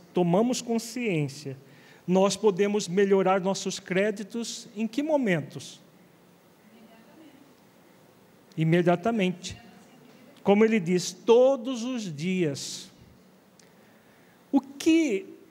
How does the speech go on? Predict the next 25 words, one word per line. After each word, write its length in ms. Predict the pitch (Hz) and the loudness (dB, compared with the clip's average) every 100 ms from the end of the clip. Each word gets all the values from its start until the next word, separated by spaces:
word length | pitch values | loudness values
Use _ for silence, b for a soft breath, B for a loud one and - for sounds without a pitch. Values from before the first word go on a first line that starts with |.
| - B B B - | -20 B B B -2
que 100 | 214 | 2
nós 300 | 196 226 226 | 4 2 2
podemos 480 | 220 185 220 214 | 0 0 -2 -2
refletir 1000 | 196 214 - 196 196 - - 226 240 190 131 - 170 | -2 -4 -4 -6 -6 -10 -4 -2 0 -2 -4 -12 -16
dessa 760 | 135 120 170 214 262 247 180 | -14 0 2 4 2 -2 -6
questão 540 | - 160 - - 165 160 | -6 -8 -6 -2 -2 -2
que 160 | 160 | -2
o 100 | 151 | -2
Druso 520 | 135 143 175 175 139 | 0 2 4 4 0
coloca 520 | 151 143 143 147 147 135 | -6 -4 0 0 -2 -10
aqui, 480 | 139 - 196 156 - B B B B B B - | -14 -8 -6 -6 -10 B B B B B B 0
que 160 | 202 | 2
é 60 | 208 | 4
muito 460 | 202 240 302 294 | 4 2 2 -2
comum 540 | 190 196 180 170 208 220 | 0 0 2 2 2 2
no, 160 | 180 | 0
no 120 | 175 170 | 0 0
movimento 500 | 170 156 151 165 160 | 0 0 -2 -4 -6
espírita 480 | - 180 190 185 | -8 -4 -4 -2
as 100 | 185 | -4
pessoas 540 | - 180 - 185 185 175 | -2 -4 -2 -2 -2 -2
terem 260 | 185 180 | -2 0
uma 180 | 175 175 | 0 -2
visão 720 | 156 156 139 151 190 190 147 - - - b b b b | -2 -6 -4 -2 0 0 -2 -8 -18 -20 b b b b
um 120 | - | -4